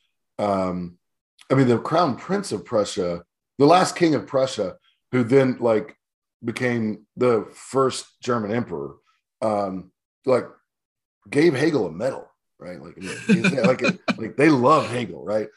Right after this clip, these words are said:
Speaker 1: Um, but the, you know, Prussia at that time had, uh, official censorship. That was state
Speaker 2: Yeah.
Speaker 1: policy. Uh, they had a kind of assembly that met every,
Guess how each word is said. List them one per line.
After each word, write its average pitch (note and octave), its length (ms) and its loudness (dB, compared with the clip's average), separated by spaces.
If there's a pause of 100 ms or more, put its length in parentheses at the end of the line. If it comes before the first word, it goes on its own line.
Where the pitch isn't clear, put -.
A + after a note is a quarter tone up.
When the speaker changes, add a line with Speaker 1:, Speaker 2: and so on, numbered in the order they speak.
(320)
Speaker 1:
Um, G#2+ 460 -2 (440)
but C3 220 2
the, B2+ 320 -2 (800)
you C#3 160 2
know, G#2 220 -8 (120)
Prussia E3+ 360 0
at B2+ 60 0
that A#2+ 160 0
time C3+ 480 -6 (200)
had, A2+ 520 -4
uh, G2+ 280 -6 (100)
official D3+ 380 -4
censorship. - 580 -10 (680)
That A#2+ 100 -2
was - 140 -6
state - 200 -2
Speaker 2:
Yeah. G2 60 -14
Speaker 1:
policy. G2 420 -10 (760)
Uh, A#2 580 2
they B2+ 380 0
had D3+ 340 -4
a D3+ 40 -8
kind C#3 340 -6
of D3+ 100 -2
assembly D3+ 460 -2
that C3+ 120 4
met C#3+ 340 -2 (420)
every, C3 200 -4